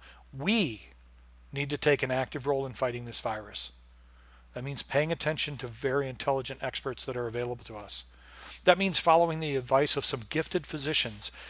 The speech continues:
and really practicing intelligent social distancing and precautions. Just because something is allowed in your state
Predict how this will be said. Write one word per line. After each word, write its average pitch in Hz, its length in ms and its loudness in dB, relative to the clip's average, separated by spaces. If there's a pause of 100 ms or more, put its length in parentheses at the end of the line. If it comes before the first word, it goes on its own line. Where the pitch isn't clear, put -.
(180)
and 143 220 -4
really 180 240 -2
practicing 156 680 2
intelligent 151 800 0 (120)
social 147 560 0
distancing 139 680 -2 (420)
and 135 140 -8
precautions. - 920 -2 (840)
Just 185 260 2
because 226 260 2
something 175 360 4
is 151 140 2
allowed 127 600 0
in 160 180 -8
your 170 160 -8
state - 540 -2